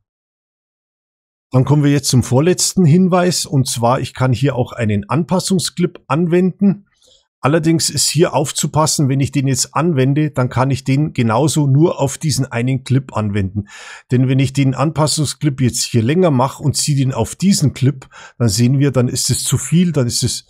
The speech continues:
übernommen worden. Ich müsste jetzt theoretisch eigentlich hier den Clip trennen und dann hier in der Autokorrektur das Ganze nochmal anpassen, damit es dann richtig aussieht. Also da sollte man auch aufpassen.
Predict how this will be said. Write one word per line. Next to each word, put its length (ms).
übernommen 600
worden. 380
Ich 180
müsste 260
jetzt 280
theoretisch 580
eigentlich 320
hier 200
den 420
Clip 380
trennen 680
und 240
dann 220
hier 540
in 180
der 160
Autokorrektur 800
das 180
Ganze 300
nochmal 400
anpassen, 480
damit 260
es 140
dann 160
richtig 420
aussieht. 340
Also 200
da 220
sollte 320
man 180
auch 300
aufpassen. 720